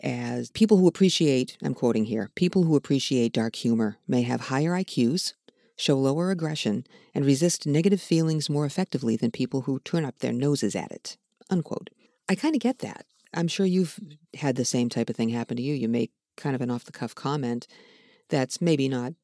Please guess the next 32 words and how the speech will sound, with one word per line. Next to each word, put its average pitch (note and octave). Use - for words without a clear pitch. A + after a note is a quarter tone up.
super C3
politically D#3+
correct, G#2+
but -
it's -
in G2+
the G#2
moment G2+
and G#2
you G#2
kinda A#2+
say G2
it. G#2+
Some F3+
people F3
around E3
you, F3
if E3+
they're C#3
friends D3
or C#3+
colleagues D3
that B2
get C3
it, D#3
will B2
chuckle. D#3+
Other B2+
people C#3+
will C3
just A#2
kinda B2